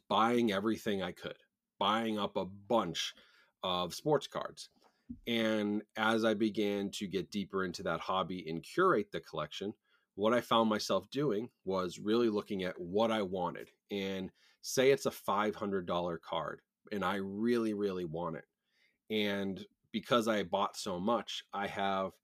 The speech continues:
fifty cards that are worth ten dollars a piece that I'm kinda meh about. You know, I don't, I don't really care. I thought they were cool for a second, or I bought them because I got a good deal on them,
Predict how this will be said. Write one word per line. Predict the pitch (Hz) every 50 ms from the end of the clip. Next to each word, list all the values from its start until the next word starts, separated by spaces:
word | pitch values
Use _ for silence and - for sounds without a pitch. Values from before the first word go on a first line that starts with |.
| _ _ _ _ _ _
fifty | - - - 208 202 202 - 143 110
cards | - - 113 98 90 87 87 90 87 - - - _
that | - 104 98
are | 104
worth | 98 98 101 101 101 - -
ten | - - 139 139 127
dollars | 117 110 107 101 104 95 85
a | 87
piece | 78 - - 92 85 85 - - - -
that | 110 104 107
I'm | 110 110 110
kinda | - 139 120 123 123 131 131
meh | 139 151 160 170 175 175 143 85 - - _ _ -
about. | - - - - 57 - - -
You | 120 120
know, | 117 123
I | 131 135
don't, | 160 151 147 - _ _ _ _ _ _ _ _ _ _ _ -
I | -
don't | 160 175 185 156
really | 147 143 135 135 143 135
care. | 123 - - 131 131 135 135 -
I | -
thought | - - 123 117 -
they | 131
were | 110 104 135
cool | - - 139 131 131 117
for | - - 123 113
a | 101
second, | - - - 123 120 - 131 120 117 -
or | 95 92 87
I | 90
bought | 87 - 104 101 104 107 -
them | 120 107 104 101
because | 98 101 95 - - - 101 101 104 104 104 101 98 98 98 95 92 90
I | 90
got | 92 98 95 98
a | 98
good | 90 95 90 82 85
deal | 101 107 110 113 120 117
on | 110 113 117 120
them, | 120 123